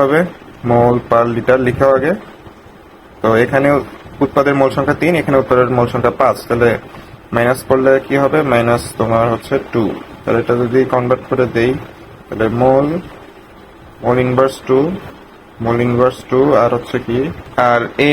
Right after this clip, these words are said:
মাইনাস মাইনাসে গুণ হয়ে কি হবে বলতো? লিটার স্কয়ার, ঠিক আছে? গুণ হয়ে যাবে, দুই একে দুই, আর মাইনাস মাইনাসে এটা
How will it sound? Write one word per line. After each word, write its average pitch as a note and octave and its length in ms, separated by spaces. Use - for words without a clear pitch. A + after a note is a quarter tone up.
মাইনাস C#3 320
মাইনাসে C#3+ 300
গুণ C3+ 180
হয়ে C3 180
কি - 100
হবে B2 140
বলতো? B2+ 180
লিটার A#2+ 220
স্কয়ার, A2 300
ঠিক B2 180
আছে? C#3+ 140
গুণ C#3+ 180
হয়ে C3+ 160
যাবে, B2 160
দুই B2+ 180
একে B2+ 220
দুই, C#3+ 180
আর C3+ 140
মাইনাস A#2+ 240
মাইনাসে A#2 300
এটা A#2 160